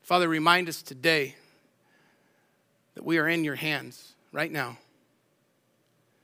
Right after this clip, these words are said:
We are in your hands not to just be cared for and to loved and to be sheltered and protected, but you are actually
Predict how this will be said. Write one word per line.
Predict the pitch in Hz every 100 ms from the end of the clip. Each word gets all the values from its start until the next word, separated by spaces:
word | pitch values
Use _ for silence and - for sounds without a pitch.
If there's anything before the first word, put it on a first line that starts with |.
| _ _ _ _ _ _ _
We | 170
are | 190
in | 185
your | 185
hands | 175 190 175
not | 196 202
to | 175
just | 165 -
be | 170
cared | - 180 190
for | 190 190 175 175 175
and | 151
to | -
loved | 139 165 175 147
and | 147
to | -
be | 127
sheltered | 127 - 165 160 151
and | 139
protected, | 135 - 165 156 165 131
but | 147 143
you | 175 170
are | 160 156 -
actually | 165 175 - 165 151 147